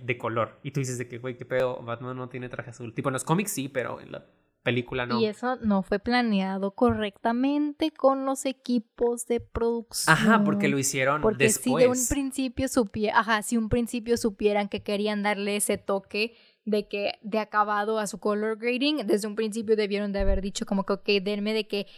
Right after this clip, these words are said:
Speaker 2: los vestuarios, denme de que todos los props, de que
Speaker 1: Ajá.
Speaker 2: two tones down". Ay, le pegué al micrófono, sorry.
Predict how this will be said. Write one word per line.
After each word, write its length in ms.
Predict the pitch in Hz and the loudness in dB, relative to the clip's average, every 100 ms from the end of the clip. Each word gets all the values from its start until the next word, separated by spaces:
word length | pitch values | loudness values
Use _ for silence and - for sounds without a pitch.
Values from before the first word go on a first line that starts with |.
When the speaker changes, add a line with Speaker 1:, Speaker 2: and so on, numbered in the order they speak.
| - - | -20 -4
Speaker 2:
los 320 | 226 208 - | 2 2 2
vestuarios, 560 | 214 214 220 214 220 208 | -2 -2 0 0 0 -2
denme 220 | 214 220 | -2 0
de 120 | 214 | -2
que 100 | - | -2
todos 240 | 190 214 214 | -2 0 0
los 160 | 202 | -2
props, 360 | - 156 160 160 | -2 0 2 0
de 60 | 214 | 0
que 140 | 220 | 2
Speaker 1:
Ajá. 300 | 214 240 233 202 | 0 0 0 2
Speaker 2:
two 160 | 294 | 2
tones 380 | - 247 226 - | 2 0 4 4
down". 500 | 208 202 196 185 175 - - - - | 4 0 -2 -4 -6 -6 -6 -4 2
Ay, 160 | 330 | 4
le 100 | 302 | 4
pegué 160 | 269 254 | 2 0
al 60 | 262 | -2
micrófono, 380 | - - 226 | 2 4 6
sorry. 280 | 208 240 214 | 6 4 2